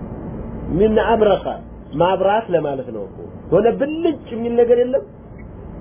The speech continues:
እሱን በርቅ ይለዋል። እሱን የሚያሳየው ማን ነው የሚተኩሰው?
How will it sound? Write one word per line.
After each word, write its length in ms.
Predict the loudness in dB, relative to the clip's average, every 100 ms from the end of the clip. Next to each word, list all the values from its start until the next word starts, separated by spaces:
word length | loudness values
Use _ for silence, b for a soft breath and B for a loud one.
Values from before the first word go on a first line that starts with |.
| -10 2
እሱን 380 | 4 4 -2 -2 2
በርቅ 260 | 2 2 -2
ይለዋል። 320 | -4 -4 -10 -16 -18 -16 -8 4
እሱን 400 | 4 4 -8 -4
የሚያሳየው 720 | -2 2 4 4 2 4 2
ማን 260 | 4 2 2
ነው 120 | 0
የሚተኩሰው? 680 | 0 2 2 2 -4 -2 -2